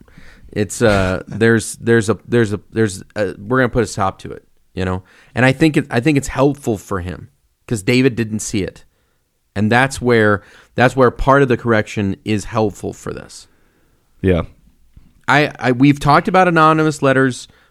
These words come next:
Speaker 1: beforehand. Um, you know, w-, I, I don't think I want to get into any more of this.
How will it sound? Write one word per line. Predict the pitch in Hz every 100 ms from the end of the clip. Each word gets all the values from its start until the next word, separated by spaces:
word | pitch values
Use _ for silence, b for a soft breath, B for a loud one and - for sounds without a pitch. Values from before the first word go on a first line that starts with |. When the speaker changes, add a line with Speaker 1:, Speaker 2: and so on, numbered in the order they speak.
| b
Speaker 1:
beforehand. | 139 139 131 113 107 107 107 107 _ _ _
Um, | 101 101 98 92 90 87 _ _ _ _ _ - - _ _ - _ -
you | 101
know, | 90 87 - - -
w-, | - - _ _ -
I, | 190 92 85 - - -
I | 87
don't | 90 85
think | 95 - -
I | 92
want | 87 90 98 95
to | 92
get | 101 95 -
into | 101 95 -
any | 98 101
more | 117 110 110
of | 101
this. | 101 101 - -